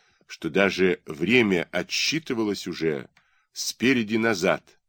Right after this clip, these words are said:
Считали, сколько его еще осталось до того условного момента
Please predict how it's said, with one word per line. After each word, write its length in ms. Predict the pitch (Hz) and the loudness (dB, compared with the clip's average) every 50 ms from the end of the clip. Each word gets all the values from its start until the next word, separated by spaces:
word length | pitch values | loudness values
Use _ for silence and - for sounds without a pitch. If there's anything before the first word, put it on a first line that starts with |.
| _ _ _ _ _ _ _ _ _ _ _ _ _ _ | _ _ _ _ _ _ _ _ _ _ _ _ _ _
Считали, 720 | - - - - - - 113 113 110 104 98 95 82 - - | -6 -4 -2 -2 0 2 4 6 6 6 6 4 4 0 -4
сколько 580 | - - - - - 117 117 104 92 - - 95 | -10 -14 -14 -2 2 4 4 4 4 2 2 2
его 240 | 90 87 87 87 | 2 2 2 0
еще 360 | 85 80 78 - - - 85 80 | 0 -2 -2 -4 -4 -4 -4 -4
осталось 560 | 76 - - - 87 82 80 78 76 73 - | -4 -6 -6 -4 -2 -2 -2 -2 -4 -6 -8
до 160 | - - 87 | -10 -10 -8
того 420 | - - 90 85 92 95 92 - _ | -4 -4 -2 0 2 0 0 0 _
условного 760 | 98 90 - - - 90 104 107 101 95 98 95 85 85 85 | -8 -8 -8 -6 -2 2 4 4 4 2 0 -2 -2 -4 -4
момента 640 | 85 82 80 80 87 110 113 104 98 - - 101 92 | -4 -4 -4 -2 0 0 0 -2 -4 -6 -6 -6 -6